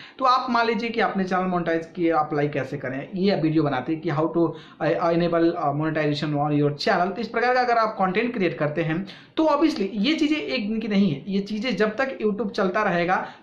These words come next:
तब तक होगी कि आखिरकार हम कैसे अपने channel को enable कर सकते हैं, अपने channel पे मोनेटाइजेशन जो है, ये सारी inability कैसे कर सकते हैं। तो ये चीज़ें जो है वो searching है, और ये चीज़ें searching है तो obviously इसको कभी भी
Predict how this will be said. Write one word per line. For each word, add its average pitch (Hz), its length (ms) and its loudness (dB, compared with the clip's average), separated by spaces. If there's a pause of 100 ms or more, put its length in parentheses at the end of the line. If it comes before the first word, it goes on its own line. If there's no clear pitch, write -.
तब 285 200 0
तक 311 180 0
होगी 226 220 2
कि 233 160 -4
आखिरकार 208 540 0
हम 190 200 -2
कैसे 233 340 0
अपने 196 260 -2
channel 196 260 0
को 175 140 -4
enable 175 300 -2
कर 151 180 -2
सकते 156 240 -6
हैं, 160 160 -4
अपने 156 220 -8
channel 151 180 -4
पे 160 80 -8
मोनेटाइजेशन 143 580 -4
जो 131 100 -8
है, 135 160 -6 (260)
ये 247 80 0
सारी 254 260 0
inability 220 400 0
कैसे 180 240 -2
कर 151 120 -2
सकते 151 240 -4
हैं। 208 80 -4
तो 262 60 -6
ये 320 300 4
चीज़ें 262 320 -2
जो 190 100 2
है 220 220 0 (260)
वो 370 140 2
searching 220 500 0
है, 120 120 -6 (220)
और 220 140 2
ये 302 140 2
चीज़ें 294 200 4
searching 277 380 0
है 285 60 2
तो 262 80 -2
obviously 240 340 0
इसको 196 340 -8
कभी 185 300 0
भी 139 260 -4